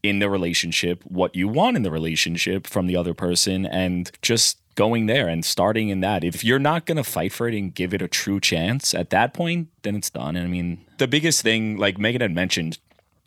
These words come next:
if I knew what she was going through, I probably knew a little more and was hiding from it,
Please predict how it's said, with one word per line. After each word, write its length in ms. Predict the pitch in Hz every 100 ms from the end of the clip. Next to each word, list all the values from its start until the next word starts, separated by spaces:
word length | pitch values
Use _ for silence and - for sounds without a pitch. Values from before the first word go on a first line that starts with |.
| -
if 160 | 104 - -
I 280 | 95 107
knew 600 | 110 92 87 87 104 120 - -
what 200 | 90 85
she 160 | 92
was 180 | 87 82
going 400 | - 78 82 92
through, 480 | - 131 147 170 185 - - - -
I 120 | 110
probably 360 | 113 135 117 104
knew 160 | 95 90
a 40 |
little 220 | 85 85
more 180 | 82 80
and 220 | 80 78
was 100 | 80
hiding 280 | 85 78 73
from 220 | - 73
it, 120 | 73